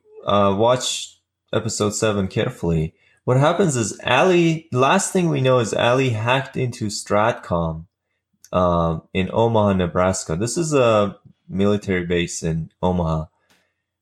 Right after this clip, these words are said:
Nebraska, where they're, they also have some information about satellites, um, and,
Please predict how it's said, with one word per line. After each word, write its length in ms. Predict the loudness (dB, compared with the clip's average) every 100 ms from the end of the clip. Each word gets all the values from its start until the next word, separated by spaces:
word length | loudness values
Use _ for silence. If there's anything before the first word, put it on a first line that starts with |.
| _ -8
Nebraska, 800 | -4 0 2 2 0 -2 0 0 0
where 640 | 2 4 4 2 -2 -8 -20 _
they're, 440 | -2 0 2 0 -2
they 160 | 0
also 320 | 2 0 0
have 240 | 0 0 -2
some 220 | -2 -2
information 560 | -2 -2 -2 -2 -2 -4
about 420 | -2 -2 -2 -6
satellites, 1200 | -2 2 2 2 2 2 2 -4 -8 -8 -10 -14 _ _ _ _
um, 760 | 0 2 2 2 0 -2 -4 -10 _ _ -4
and, 560 | 0 2 4 2 0